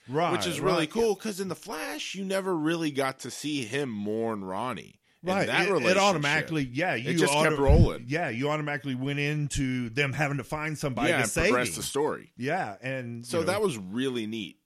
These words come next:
Speaker 2: to have that scene, and then to have him, I thought something really cool was gonna happen when he absorbed the
Speaker 1: Yeah, sorta like,
Speaker 2: energy.
Speaker 1: uh, you know, when Jax exploded with his.
Speaker 2: Yeah, like, I thought something was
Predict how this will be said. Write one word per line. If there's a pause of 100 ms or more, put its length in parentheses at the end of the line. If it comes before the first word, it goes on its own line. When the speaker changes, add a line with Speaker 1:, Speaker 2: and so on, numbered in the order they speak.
(220)
Speaker 2:
to
have
that
scene,
and
then
to
have
him,
I
thought
something
really
cool
was
gonna
happen
when
he
absorbed
the (440)
Speaker 1:
Yeah,
sorta
like,
Speaker 2:
energy.
Speaker 1:
uh,
you
know,
when
Jax (300)
exploded
with
his.
Speaker 2:
Yeah,
like,
I
thought
something
was